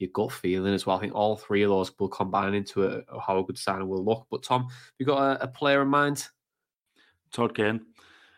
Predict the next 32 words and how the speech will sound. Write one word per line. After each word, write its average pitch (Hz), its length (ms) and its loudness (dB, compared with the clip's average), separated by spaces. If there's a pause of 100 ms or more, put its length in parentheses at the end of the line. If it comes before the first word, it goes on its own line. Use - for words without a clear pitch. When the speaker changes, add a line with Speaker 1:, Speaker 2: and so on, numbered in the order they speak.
(240)
Speaker 2:
<laughs> - 400 2 (2000)
Speaker 1:
It's 131 80 -6
about 156 460 2
time 110 440 4 (300)
we 98 140 2
signed 131 500 4
Todd 113 240 0
Kane 95 480 0 (140)
and 101 80 -2
his 98 100 0
brother. 107 720 2 (640)
I 110 160 0
don't 98 140 -2
know 95 180 2
if 104 160 -2
he's, 113 180 -2
has 123 120 0
he 120 80 0
got 123 160 2
a 120 40 2
Speaker 2:
Todd 101 80 -2
Speaker 1:
brother? 127 200 4
Speaker 2:
Undertaker. - 1080 -6
Speaker 1:
Todd, 127 320 0
yeah, 151 120 4
that's, 160 180 0
I 151 120 2
was 147 80 2
gonna 156 140 0
say 156 140 4
Undertaker. 135 840 -2
But 135 180 -10